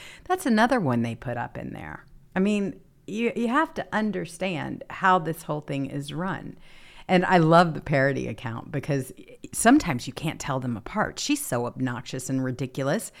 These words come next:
It's like something she would actually say. <laughs> You've got her completely figured out. So this was awesome. Two point eight million views, Kat. That's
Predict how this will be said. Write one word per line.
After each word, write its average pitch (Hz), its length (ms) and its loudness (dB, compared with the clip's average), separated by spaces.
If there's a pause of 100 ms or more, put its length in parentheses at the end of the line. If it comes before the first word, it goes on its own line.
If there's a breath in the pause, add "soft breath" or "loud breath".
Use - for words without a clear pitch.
(240 loud breath)
It's - 300 0
like 233 180 4
something 226 420 2
she - 240 -2
would 208 180 2
actually 160 480 0
say. - 800 0 (340)
<laughs> - 880 -8
You've 277 260 8
got 202 200 8
her 185 80 2
completely 175 600 -4
figured 151 420 -4
out. - 360 -2 (340 loud breath)
So 214 200 6
this 247 260 6
was 185 240 4
awesome. 160 400 0
Two 302 240 2
point - 400 -2
eight 151 240 -2
million 123 400 -4
views, 123 340 -8
Kat. - 380 -14 (1120)
That's - 440 -6